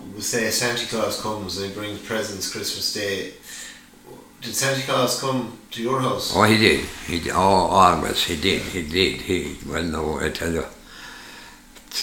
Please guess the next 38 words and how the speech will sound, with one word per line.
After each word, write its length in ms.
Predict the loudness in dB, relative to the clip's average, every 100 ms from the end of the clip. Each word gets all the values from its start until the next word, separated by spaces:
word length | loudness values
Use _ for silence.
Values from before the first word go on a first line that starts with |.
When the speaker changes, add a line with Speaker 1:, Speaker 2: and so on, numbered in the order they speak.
| -4
Speaker 2:
the, 60 | -6
the 320 | -6 -8 -6
very 480 | -2 -2 0 2 0
poor 340 | 0 -6 -4 -6
what 240 | -4 -4 -4
you 80 | -4
get, 340 | -4 -6 -6
like, 340 | -8 -8 -10 -6
you 400 | -2 -2 -2 -2
get 240 | 0 -2
Christmas 460 | 2 2 4 4 2
stocking, 500 | 2 4 2 0 -4
like, 300 | -4 -4 -4
and 320 | -6 -6 -10
all 160 | -4 -2
Speaker 1:
Yeah. 60 | -2
Speaker 2:
this 160 | -2
sort 260 | -2 -2 -6
of 80 | -2
thing. 240 | -2 2
Yeah, 160 | 2 8
but 160 | 8 10
you 80 | 10
got 240 | 10 10
something 400 | 8 8 10 10
and 160 | 10 10
you 60 | 10
were 100 | 10
happy 340 | 8 8 8
and 100 | 10
you 80 | 8
didn't 280 | 8 4 6
know 220 | 8 8
any 160 | 6
better. 320 | 8 6 4 -4 -6
Speaker 1:
Yeah, 320 | -2 -2 -2 -4
yeah, 220 | -6 -8 -10 -14
yeah. 200 | -16 -12